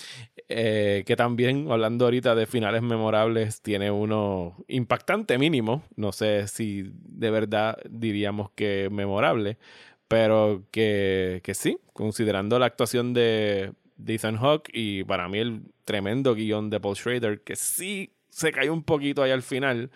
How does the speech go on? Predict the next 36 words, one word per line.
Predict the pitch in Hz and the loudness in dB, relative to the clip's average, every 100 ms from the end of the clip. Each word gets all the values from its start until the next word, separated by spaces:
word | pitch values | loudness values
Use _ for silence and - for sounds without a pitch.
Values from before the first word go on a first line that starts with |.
| - - _ _ | -20 -20 _ _
pero | 113 107 | 2 2
encuentro | 110 110 107 | 2 0 -2
que | 117 113 | -2 -2
todo | - 120 117 123 123 120 | 2 4 6 6 6 6
lo | 110 | 4
que | 104 107 | 0 -2
se | 107 | 0
pregunta | 101 101 101 104 95 | 0 -2 -2 -2 -2
antes | 95 - 92 | -4 -6 -8
y | 90 | -8
todo | - 110 107 107 110 | -4 2 4 4 2
lo | 104 | 0
que, | 95 98 95 98 - - _ | -2 -2 -2 -6 -12 -20 _
eh, | 98 - | -14 -6
coloca | 107 92 98 110 | -2 0 0 0
a | 98 | 0
ese | 98 104 | 0 -4
personaje | 98 95 101 92 104 | -4 -4 -4 -4 -4
de | 92 98 | -2 -4
él | 90 | -2
a, | 92 90 85 - - - _ | -4 -4 -8 -14 -20 -20 _
a | - | -8
experimentar | 98 - 113 104 95 87 95 98 | -8 -2 -2 0 -4 -2 -2 0
durante | 101 92 92 90 | -2 -4 -4 -6
esa | 87 104 92 | -2 0 0
hora | 95 | 0
y | 104 | -2
media, | 98 98 98 | -4 -2 -2
dos | 90 92 113 | -2 -4 -2
horas, | 104 90 90 117 | 0 -2 -6 -10
es | 92 87 87 92 90 87 90 - | -8 -6 -4 -4 -4 -8 -16 -20
bien, | - 98 92 95 98 92 | -18 -14 -14 -8 -8 -6
eh, | 92 87 90 98 | -6 -8 -10 -12
consternante. | 101 101 98 95 90 85 87 - 87 _ _ _ _ _ _ _ _ _ _ _ | -10 -10 -6 -6 -6 -10 -12 -12 -14 _ _ _ _ _ _ _ _ _ _ _
Silencio | - - 92 87 90 113 107 | -12 -4 -2 -2 -2 0 2
profundo. | 120 - 117 120 | 0 0 0 0